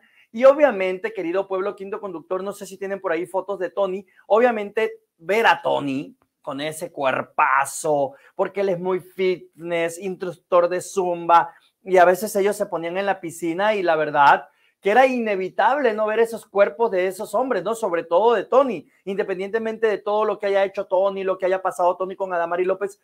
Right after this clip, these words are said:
no dejamos de calificar que es un hombre muy guapo, muy atractivo, ¿no? Aquí lo que sucedió en este reality show es de que Mayeli Alonso no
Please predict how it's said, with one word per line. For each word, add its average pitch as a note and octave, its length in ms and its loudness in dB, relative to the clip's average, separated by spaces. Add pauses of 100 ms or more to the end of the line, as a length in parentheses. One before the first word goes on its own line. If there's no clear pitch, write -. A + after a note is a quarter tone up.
(180)
no A#3 140 2
dejamos A#3 440 4
de A3 100 -6
calificar F#3 520 -4
que G3+ 80 -8
es G3+ 100 -14
un F#3+ 80 -10
hombre F#3+ 260 -6
muy F#3+ 180 -8
guapo, F3+ 420 2 (240)
muy F#3+ 180 0
atractivo, D#3 680 0
¿no? F#3 240 0
Aquí G#3 240 4
lo E4 140 -2
que E4 140 -8
sucedió F#3 480 -4
en G3 100 -6
este G#3 220 -4
reality G3 440 -4
show F#3+ 260 2 (380)
es G#3 140 2
de A#3+ 100 4
que A#3+ 100 0
Mayeli F#3+ 360 0
Alonso G#3 520 -2
no G3+ 360 -4